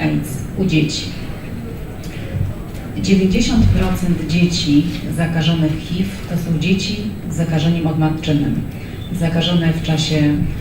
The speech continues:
ciąży, porodu lub zakażone przez karmienie piersią. U nastolatków takie same drogi zakażenia jak u dorosłych,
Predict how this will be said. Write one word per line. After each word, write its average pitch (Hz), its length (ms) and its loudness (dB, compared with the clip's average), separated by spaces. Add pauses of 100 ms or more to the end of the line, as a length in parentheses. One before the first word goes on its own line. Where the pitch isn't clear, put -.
(220)
ciąży, 202 580 4 (180)
porodu 160 460 2 (460)
lub 226 160 4
zakażone 170 540 4
przez - 220 0
karmienie 151 420 4
piersią. 143 400 2 (520)
U 185 60 -2
nastolatków 214 720 0 (440)
takie 196 260 2
same 214 320 4
drogi 156 540 6
zakażenia 151 540 2
jak 147 140 0
u 156 100 -2
dorosłych, 160 760 0